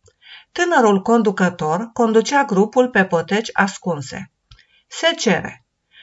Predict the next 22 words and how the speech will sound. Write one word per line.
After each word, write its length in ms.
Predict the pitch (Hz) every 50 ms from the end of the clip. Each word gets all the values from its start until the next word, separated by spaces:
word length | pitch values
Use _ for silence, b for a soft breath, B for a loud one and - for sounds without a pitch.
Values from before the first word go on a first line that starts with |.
| b b
Subliniați 840 | b - - 320 269 247 247 226 214 202 202 202 240 330 320 - -
adjectivele. 1000 | - 294 285 - 277 277 262 262 - - 190 170 - 151 - - - - - _ _ _ _ _ _ _ _ _ _ _ _ _ _ B B B B B B B
Analizați 880 | - 214 214 214 202 202 196 196 190 185 190 208 226 302 320 - 220
două 360 | 190 180 262 294 302 302 285 -
atribute 680 | - 196 196 190 190 196 190 185 226 240 233 220 190 -
adjectivale 1120 | - 185 190 185 180 180 170 - - - 175 160 143 156 147 143 147 151 175 214 277 320 -
la 240 | - 254 262 254 254
alegere. 680 | 262 262 240 196 165 - 160 160 - - - - - _ _ _ _ _ _ _ _ _ b b b b b b b b b
Alcătuiți 800 | - 214 220 214 220 233 220 214 - 240 254 269 285 269 - 190
două 400 | 175 190 277 311 311 294 240 - -
enunțuri 800 | 202 190 180 170 170 160 156 156 - - 175 180 208 254 254 254 B B B
în 140 | B 220 226
care 280 | 226 233 226 214 214 208
să 160 | 196 - 220
existe 640 | 208 202 196 175 151 165 165 151 - - 208 220 233
două 420 | 196 180 269 294 294 269 240 -
atribute 680 | - 190 196 190 190 190 190 175 185 220 220 208 185 - -
adjectivale 960 | 180 190 190 - 208 190 175 - - 180 160 147 160 147 151 151 180 202 254 262
exprimate 880 | - 220 220 - - - 214 202 180 165 156 156 160 165 - 254 254
prin 240 | 254 - 202 220 240 -
adjective 960 | - - 196 185 - - 175 247 - _ - 180 165 160 156 185 208 247 - -
diferite. 840 | 190 185 214 226 220 - 208 202 180 156 147 - - - - -